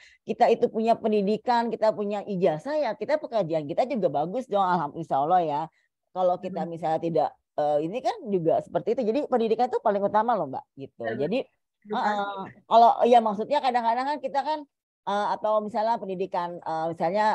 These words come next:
Speaker 1: saya kan sekolah tinggi, eh, atau tata boga atau apa gitu, vokasi dan lain sebagainya. Kalau kita itu semua pasti, eh, menurut saya ya, kalau saya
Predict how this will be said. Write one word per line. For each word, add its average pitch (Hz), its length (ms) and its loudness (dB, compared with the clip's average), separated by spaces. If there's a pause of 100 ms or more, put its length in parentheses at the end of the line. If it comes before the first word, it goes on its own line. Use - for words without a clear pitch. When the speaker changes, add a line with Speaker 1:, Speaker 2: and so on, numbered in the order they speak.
(120)
Speaker 1:
saya 185 160 0
kan 233 160 2
sekolah 175 240 0
tinggi, 170 220 -6
eh, 165 260 0
atau 202 160 0
tata 180 240 -2
boga 185 460 0
atau 185 100 -4
apa 180 320 0
gitu, 170 160 -6
vokasi 160 460 -4
dan 165 100 -2
lain 160 220 -4
sebagainya. 175 500 -2 (560)
Kalau 214 320 8
kita 269 240 2
itu 294 80 0
semua 254 320 -2
pasti, 240 320 -2 (640)
eh, 202 540 0
menurut 226 320 2
saya 247 160 2
ya, 160 160 0
kalau 170 220 -4
saya 185 180 -2